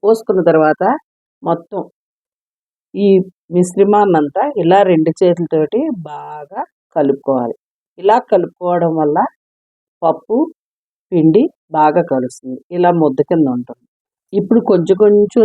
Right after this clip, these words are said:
నీళ్లు పోసుకుని, ఎన్నో పట్టవు, ఒక అర గ్లాస్ కూడా పట్టవు నీళ్లు, ఇలా కొంచెం కొంచెం పోసుకుని చూసుకుంటూ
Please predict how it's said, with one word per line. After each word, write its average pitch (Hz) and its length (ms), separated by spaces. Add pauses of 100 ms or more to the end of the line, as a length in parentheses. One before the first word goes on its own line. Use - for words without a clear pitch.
(120)
నీళ్లు 170 280
పోసుకుని, 170 540
ఎన్నో 190 280 (100)
పట్టవు, 165 420 (120)
ఒక 175 200
అర 156 160
గ్లాస్ 202 400
కూడా 185 160 (100)
పట్టవు 175 360
నీళ్లు, 151 400 (520)
ఇలా 202 260
కొంచెం 175 320
కొంచెం 190 640
పోసుకుని 156 540 (540)
చూసుకుంటూ 180 640